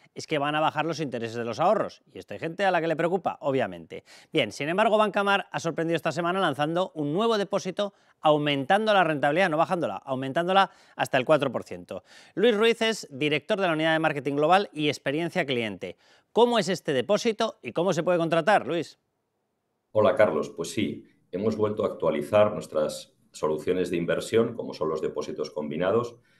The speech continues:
Speaker 2: para ofrecer una excelente rentabilidad tanto a corto como a medio plazo.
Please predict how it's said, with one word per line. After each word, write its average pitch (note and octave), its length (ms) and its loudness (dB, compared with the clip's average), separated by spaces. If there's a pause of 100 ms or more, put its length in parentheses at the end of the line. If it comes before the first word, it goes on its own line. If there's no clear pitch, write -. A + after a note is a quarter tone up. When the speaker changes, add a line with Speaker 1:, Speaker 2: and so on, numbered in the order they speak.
(220)
Speaker 2:
para - 160 2
ofrecer - 360 0
una F#2 140 2
excelente E2+ 420 -2
rentabilidad D#2+ 800 -2
tanto C#2+ 260 -6
a - 80 -6
corto G2 400 -2
como C#2 220 -8
a - 20 -6
medio C#2 320 -4
plazo. - 280 -20